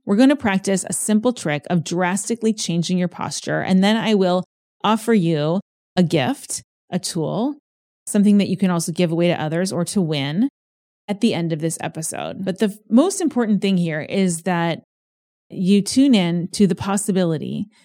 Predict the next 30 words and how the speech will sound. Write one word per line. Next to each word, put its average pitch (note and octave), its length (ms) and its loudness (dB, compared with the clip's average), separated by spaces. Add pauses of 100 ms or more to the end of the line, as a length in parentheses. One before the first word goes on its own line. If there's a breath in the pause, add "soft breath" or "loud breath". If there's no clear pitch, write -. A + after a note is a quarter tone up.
(180 soft breath)
that E3+ 540 0
improving B3 720 2
your A#3 200 4
posture - 680 -6 (380)
can A#3+ 160 2
actually E3+ 760 -4 (360)
be E3+ 100 -4
so G#3 260 0
effective D#3+ 720 -4 (200)
that F#3 120 2
it F3 140 -2
brings G3 300 0
you E3+ 220 -4
back D#3 300 -6
into D#3 160 -6
presence. - 560 -12 (1400)
Now, D#3+ 180 -10
I'm C4 280 2
a C#4+ 80 2
posture G3 720 -4
nut, - 520 -4 (420)
so - 280 -4
obviously F#3+ 460 -2
this D#3+ 220 -8
is D#3+ 120 -4
one D3 160 -6
of D3+ 140 -8
my D3 100 -6
favorite C#3+ 560 -8 (140)
tools. - 520 -10